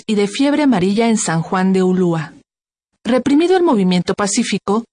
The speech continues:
la madrugada del dieciséis de septiembre, Miguel Hidalgo convocó a la población a unirse a la lucha insurgente.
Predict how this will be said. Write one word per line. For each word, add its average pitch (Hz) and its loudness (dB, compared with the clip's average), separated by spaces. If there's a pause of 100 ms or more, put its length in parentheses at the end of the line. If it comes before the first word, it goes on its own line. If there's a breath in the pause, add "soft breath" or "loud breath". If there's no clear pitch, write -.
(260)
la 165 -4
madrugada 175 0
del 196 0
dieciséis 175 -2
de 175 0
septiembre, 208 -2 (360)
Miguel 214 2
Hidalgo 240 2
convocó 214 0
a 269 2
la 269 0
población 202 0
a 185 -2
unirse 254 2
a 269 0
la 226 0
lucha 185 0
insurgente. 170 -2